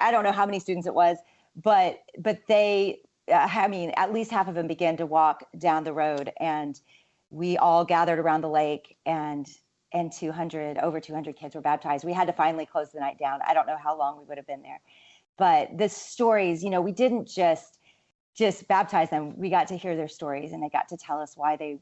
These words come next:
wanted to do this tonight. And, and so many of them were just tired of the darkness that they were living in, and they wanted Jesus, and they wanted a different way to live. And it was so sincere. It was so sincere. You can see it in their eyes,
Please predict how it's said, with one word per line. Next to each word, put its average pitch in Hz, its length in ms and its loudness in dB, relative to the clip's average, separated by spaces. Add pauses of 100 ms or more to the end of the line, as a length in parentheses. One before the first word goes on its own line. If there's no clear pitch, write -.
wanted 151 240 -4
to 156 80 -12
do 151 160 -14
this 143 180 -14
tonight. 139 520 -10
And, 170 240 -8 (640)
and 185 120 -8
so 196 360 2
many 165 260 -2
of 156 80 -6
them 147 300 -4
were 170 200 -8
just 160 280 -14
tired 143 580 -4 (160)
of 147 300 -4 (120)
the 165 80 -6
darkness 143 500 -2
that 143 180 -10
they 143 100 -6
were 143 100 -6
living 156 260 -8
in, 147 220 -6
and 139 120 -10
they 143 100 -8
wanted 139 400 -6 (420)
Jesus, 165 400 -4
and 147 140 -6
they 147 80 -6
wanted 139 360 -8
a 143 80 -12
different 139 280 -10
way 139 120 -10
to 143 100 -12
live. 147 280 -12 (120)
And 143 260 -6 (560)
it 170 160 -2
was 170 140 -8
so 175 500 0
sincere. 165 580 -16 (120)
It 185 80 -6
was 170 200 -6
so 165 160 -4
sincere. 160 300 -10
You 202 160 -6
can 208 140 -4
see 165 200 -6
it 147 120 -6
in 147 80 -6
their 135 160 -4
eyes, 139 320 -4